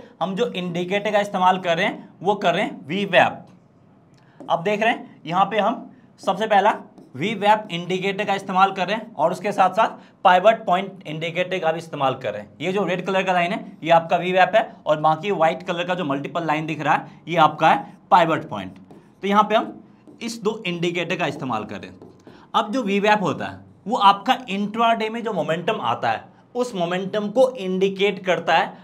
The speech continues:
और ये इंट्राडे में थोड़ा ज़्यादा सटीक होता है, इसलिए हम यहाँ पे इंट्राडे ट्रेडिंग कर रहे हैं। और अगर हम टाइम फ्रेम की बात करें तो यहाँ पे हमने फाइव मिनट वाला टाइम फ्रेम लिया है, और अगर आप चाहो तो यहाँ पे फ़िफ़्टीन मिनट वाला टाइम फ्रेम भी ले सकते हो, क्योंकि यही दो टाइम फ्रेम के बेसिस पे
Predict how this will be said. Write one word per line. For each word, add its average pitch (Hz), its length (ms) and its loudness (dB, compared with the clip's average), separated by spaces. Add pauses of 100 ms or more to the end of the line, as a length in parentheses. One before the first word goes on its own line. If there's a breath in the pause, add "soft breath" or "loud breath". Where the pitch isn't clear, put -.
(140 loud breath)
और 196 160 0
ये 240 80 0
इंट्राडे 180 480 0
में 196 160 -4
थोड़ा 185 200 0
ज़्यादा 156 300 -2
सटीक 180 420 -4
होता 117 240 -4
है, 120 80 -6
इसलिए 202 240 -4
हम 208 120 -2
यहाँ 175 140 0
पे 226 180 -2 (280 loud breath)
इंट्राडे 190 380 2
ट्रेडिंग 196 320 0
कर 190 140 2
रहे 202 80 2
हैं। - 200 -12 (380 loud breath)
और 214 140 4
अगर 226 160 2
हम 226 120 -4
टाइम 202 220 0
फ्रेम 208 200 -4
की 202 100 -6
बात 190 220 2
करें 214 120 -2
तो 196 60 -8
यहाँ 185 160 0
पे 190 100 0
हमने 190 240 -2 (460)
फाइव 208 260 2
मिनट 202 220 -4
वाला 185 200 4
टाइम 160 240 -4
फ्रेम 165 200 -6
लिया 170 220 0
है, - 140 0 (320 loud breath)
और 220 140 4
अगर 196 200 2
आप 208 160 10
चाहो 208 180 4
तो 208 80 -6
यहाँ 190 140 2
पे 220 120 -2 (360)
फ़िफ़्टीन 214 420 -2
मिनट 196 200 -4
वाला 180 220 2
टाइम 175 260 -2
फ्रेम 175 220 -6
भी 180 100 -4
ले 151 180 -2
सकते 170 300 -6
हो, 196 60 -6
क्योंकि 170 300 -8
यही 170 200 -2
दो 202 120 -4
टाइम 170 200 -2
फ्रेम 180 180 -6
के 175 60 -8
बेसिस 170 280 -4
पे 240 220 -6